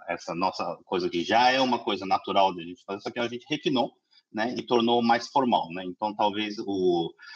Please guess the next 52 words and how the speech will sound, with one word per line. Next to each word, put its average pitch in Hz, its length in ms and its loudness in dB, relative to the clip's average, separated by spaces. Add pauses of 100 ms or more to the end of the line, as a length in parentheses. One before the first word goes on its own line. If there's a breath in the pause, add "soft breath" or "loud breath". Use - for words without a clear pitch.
(480 loud breath)
talvez 113 260 2
isso 123 180 0
vai 104 160 4
na 104 140 0
direção 101 360 0
da 95 80 -2
pergunta 92 400 -2
da 90 140 -4
Thaís, 90 260 0
né? 95 80 -2
O 92 80 2
que 110 140 0
que, 107 340 2 (460)
o 92 60 -10
que 117 100 -4
que 117 160 0
é 101 140 4
que 107 160 -2
a 95 60 0
gente 95 300 -8
faz 95 300 2
quando 95 240 -4
tem 90 340 -2
os 90 140 -6
dados, 85 260 2
né? 90 100 -4
Então, 92 140 0
a 101 60 4
gente 110 180 -2
usa 143 280 8
exatamente - 500 0
essa 185 240 0
capacidade 98 500 -2
de 98 60 -4
inferência 92 260 -8
que - 80 -14
a 87 40 -8
gente 90 120 -8
já 87 120 0
tem - 180 -4
naturalmente, 110 600 -2
mas 101 180 -2
agora 98 320 -2
refinado 98 500 0
e, 90 80 2 (140)
e 92 140 -6
formalizado, 110 680 0
né? 110 160 -6 (380 loud breath)
E 107 40 -2
a 110 40 2
gente 120 200 0
usa 131 320 6